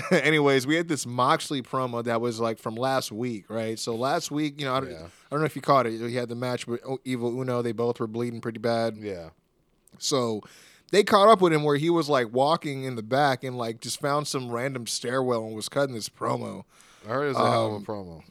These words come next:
Speaker 1: it was, but it was, for me, it was, like, probably about a minute too long.
Speaker 2: Mm.
Speaker 1: Um, but it was, you know, he again, he, he was, but he, when I say, like, he still had his blood on him, he still had Evil's blue, uh, blood on him, but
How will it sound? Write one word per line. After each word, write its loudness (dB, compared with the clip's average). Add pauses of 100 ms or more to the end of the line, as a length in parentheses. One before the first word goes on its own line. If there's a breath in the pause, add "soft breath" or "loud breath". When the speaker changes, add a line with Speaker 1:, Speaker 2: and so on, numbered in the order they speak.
(120)
Speaker 1:
it 0
was, 6
but 4
it 6
was, 0
for 0
me, 2
it 2
was, 4
like, 2
probably 2
about 0
a -6
minute -6
too -6
long. -4 (260 soft breath)
Speaker 2:
Mm. -14
Speaker 1:
Um, -4 (420)
but 4 (120)
it 0
was, 4
you -4
know, -2
he -4 (300)
again, -4
he, -8
he -6
was, -6
but -2
he, -6 (300)
when -2
I 0
say, 0
like, -2 (300 loud breath)
he -2
still 4
had 4
his -6
blood 4
on 4
him, 0
he -2
still -2
had -2 (140)
Evil's 0
blue, 0
uh, -6
blood 4
on 4
him, -2
but 6